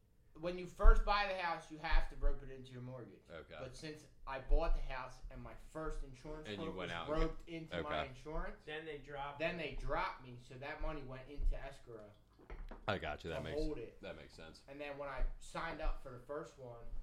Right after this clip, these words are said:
Speaker 1: or the next one, they were like, "You have to give us seventeen hundred, and then that thirteen hundred fifty dollars is gonna come out next year." So then I just had to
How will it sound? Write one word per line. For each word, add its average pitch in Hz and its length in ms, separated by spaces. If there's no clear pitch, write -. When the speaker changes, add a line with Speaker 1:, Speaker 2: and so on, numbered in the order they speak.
Speaker 1:
or 123 80
the 123 160
next - 240
one, 123 160
they 120 120
were 113 120
like, 110 200
"You 120 120
have 120 180
to 120 60
give 123 180
us - 100
seventeen 117 560
hundred, 120 400
and 117 120
then 110 180
that 110 260
thirteen - 520
hundred 113 240
fifty 107 260
dollars 101 400
is 101 140
gonna 101 240
come 107 180
out 92 200
next - 280
year." - 100
So 117 80
then 107 160
I 107 160
just - 160
had 104 120
to 85 80